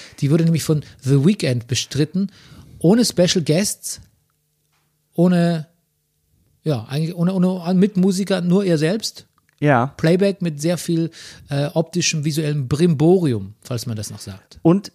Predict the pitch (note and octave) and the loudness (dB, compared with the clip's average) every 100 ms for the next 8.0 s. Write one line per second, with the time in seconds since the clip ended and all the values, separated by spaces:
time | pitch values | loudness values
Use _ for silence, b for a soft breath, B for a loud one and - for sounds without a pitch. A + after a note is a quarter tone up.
0 | - D3 D3+ D#3 B2+ B2 - C3 C3+ B2+ | -6 0 2 2 2 2 0 -2 -2 0
1 | B2 C3 B2+ B2 - A3 - - _ _ | 2 2 0 -4 -6 -8 -10 -14 _ _
2 | _ _ _ C#3 C#3+ - C3 F#3+ G3 D#3 | _ _ _ -2 -2 -2 -4 0 2 2
3 | E3+ F3 D#3 C#3+ C#3 B2+ D3+ C#3+ E3+ D#3 | 0 -2 -2 0 0 -2 -2 0 0 -2
4 | B2+ B2 A#2+ A#2+ C3 C3+ B2 A2 - B | 0 -2 -2 -6 -2 0 0 -4 -8 B
5 | B B B B _ C#3 C#3+ F3 D#3 E3+ | B B B B _ 0 2 2 2 0
6 | E3 F#3 E3 E3 F#3 D#3 D#3+ C#3+ D3+ C3 | 2 0 2 2 0 0 -2 -4 -6 0
7 | D#3 F#3 D3+ C#3 C3 C3+ C#3 D#3 D#3+ F#3+ | 2 2 0 -2 -2 -2 -4 -4 -2 -2